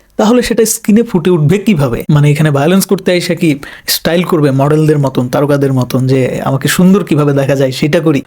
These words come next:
তো বন্ধুরা, যখন ক্যামেরাটা প্যান করে পিছন দিকে নিয়ে যাওয়া হয়, তখন কিন্তু আমরা দেখতে পারি শাকিব খানের সামনে একটাও জীবিত মানুষ নাই, সবগুলা মইরা লাশ হয়ে পইরা আছে। এইখান থেকে বোঝা যায় শাকিব খান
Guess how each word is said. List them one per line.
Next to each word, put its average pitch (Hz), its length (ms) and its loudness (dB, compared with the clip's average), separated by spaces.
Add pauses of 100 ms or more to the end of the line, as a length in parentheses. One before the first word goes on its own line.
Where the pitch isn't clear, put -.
তো 190 80 2
বন্ধুরা, 220 480 4
যখন 196 380 2
ক্যামেরাটা 214 600 0
প্যান 208 380 0
করে 196 140 0
পিছন 202 340 2
দিকে 185 140 2
নিয়ে 180 200 2
যাওয়া 139 220 0
হয়, 165 260 0 (120)
তখন 214 400 2
কিন্তু 165 280 0
আমরা 139 180 0
দেখতে 156 380 -2
পারি 123 340 -2
শাকিব 147 420 -4
খানের 131 340 0
সামনে 156 600 0 (240)
একটাও 156 600 -2
জীবিত 147 360 -2
মানুষ 127 540 -2
নাই, 123 220 -4 (140)
সবগুলা - 720 -2 (140)
মইরা 131 320 2
লাশ 123 380 0
হয়ে 120 100 0
পইরা 127 280 0
আছে। - 240 -6 (240)
এইখান 170 280 0
থেকে 160 240 0
বোঝা 131 320 0
যায় 120 260 0
শাকিব 147 440 -4
খান 127 360 -4